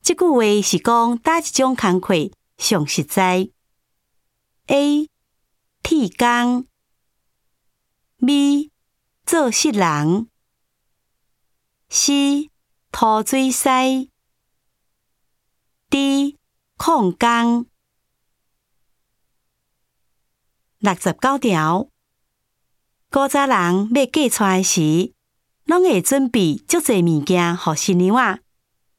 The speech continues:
祝伊早生贵子。请问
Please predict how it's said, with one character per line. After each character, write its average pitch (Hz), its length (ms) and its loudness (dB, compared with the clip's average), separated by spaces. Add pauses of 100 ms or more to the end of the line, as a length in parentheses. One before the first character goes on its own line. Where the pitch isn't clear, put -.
(120)
祝 294 180 0
伊 214 320 2
早 285 320 0
生 196 320 2
贵 202 240 0
子。 208 360 0 (840)
请 269 280 0
问 220 400 2